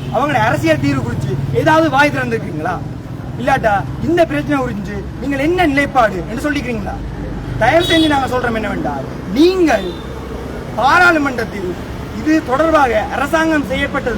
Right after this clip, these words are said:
பிழை என்று சொல்லுங்கள். பிழை என்று சொல்லிவிட்டு பதவி விலகுங்கள். உங்களை மக்கள் போற்றுவார். உங்களால் எல்-, எதுவுமே இயலாத நிலைமை என்றால் நீங்கள் இறுதியாக அதைத்தான் செய்ய வேண்டும்.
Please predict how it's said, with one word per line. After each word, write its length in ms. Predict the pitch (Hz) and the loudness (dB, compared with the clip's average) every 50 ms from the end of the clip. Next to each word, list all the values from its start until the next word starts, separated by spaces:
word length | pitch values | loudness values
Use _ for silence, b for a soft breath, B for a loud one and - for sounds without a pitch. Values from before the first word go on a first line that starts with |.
| - - | -2 -2
பிழை 220 | 269 320 349 359 349 | 0 2 4 4 4
என்று 180 | 320 294 277 | 4 2 2
சொல்லுங்கள். 460 | - 262 247 240 233 214 208 190 185 170 165 - - - - | 0 -2 -2 0 0 -2 -2 -2 -2 -4 -4 -6 -6 -6 -2
பிழை 180 | 240 269 320 339 | 0 0 2 4
என்று 220 | 339 339 320 302 | 4 4 4 2
சொல்லிவிட்டு 540 | 285 277 269 262 262 254 240 196 - 226 214 202 - - - - | 0 -2 -2 -2 -2 -4 -4 -2 0 0 0 0 -2 -2 -2 0
பதவி 320 | - 233 277 320 349 359 339 | 2 2 4 4 4 4 4
விலகுங்கள். 480 | 302 294 285 269 247 233 226 220 208 196 170 - - - - 226 | 4 2 2 2 2 0 0 0 -2 -2 -4 -4 -4 -4 -2 0
உங்களை 320 | 277 320 320 294 262 247 220 | 2 4 4 4 2 0 -2
மக்கள் 480 | 202 220 254 262 - - - 247 247 - - - | -2 0 0 0 0 0 -2 -2 -2 -4 -4 -2
போற்றுவார். 420 | 302 330 330 302 277 247 208 - - - - - - - - - - - - - - - - - - - - - - - - - - - - - - - | 0 0 0 2 0 -2 -2 -2 -6 -10 -12 -12 -12 -12 -12 -12 -12 -10 -10 -10 -10 -10 -10 -10 -10 -10 -10 -10 -10 -10 -10 -10 -10 -8 -8 -8 -6 -2
உங்களால் 360 | 226 294 339 330 320 311 262 - | 0 2 4 4 4 4 2 2
எல்-, 220 | 262 277 311 - | 2 2 2 2
எதுவுமே 420 | 311 277 226 349 349 349 339 311 | 2 2 4 4 4 4 4 4
இயலாத 360 | 302 311 320 320 302 294 277 262 | 6 6 6 6 4 2 2 0
நிலைமை 280 | 254 247 247 247 240 | -2 -2 -2 -2 -2
என்றால் 460 | 233 220 202 175 151 147 170 226 294 | -2 -2 -4 -4 -4 -2 0 0 0
நீங்கள் 300 | 349 277 285 311 320 311 | 0 2 2 2 2 2
இறுதியாக 540 | 277 285 311 339 339 330 320 294 277 285 302 | 2 2 2 2 4 4 6 6 4 4 2
அதைத்தான் 400 | 294 311 320 320 311 330 320 311 | 2 2 2 2 2 2 2 2
செய்ய 200 | 294 294 294 269 | 2 0 0 0
வேண்டும். 260 | 226 - - - - | -2 -2 -4 -6 -8